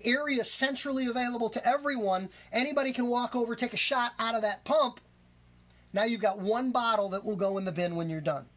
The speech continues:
So bulk sizes do make sense. There's another initiative out there that I've seen from some manufacturers, and that is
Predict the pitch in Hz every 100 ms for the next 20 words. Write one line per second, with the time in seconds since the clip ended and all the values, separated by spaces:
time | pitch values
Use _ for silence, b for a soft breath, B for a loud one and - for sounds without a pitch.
0 | _ B B - 226 196 - 240 254 -
1 | 254 220 208 190 180 214 190 170 - -
2 | 165 - - - _ B B B 247 240
3 | 277 302 359 311 285 254 269 - 247 233
4 | 233 254 226 214 202 - - 277 277 277
5 | 247 B - 214 202 240 226 226 220 214
6 | 202 240 240 - 226 202 185 - B B
7 | - 208 202 233 247 247 233 -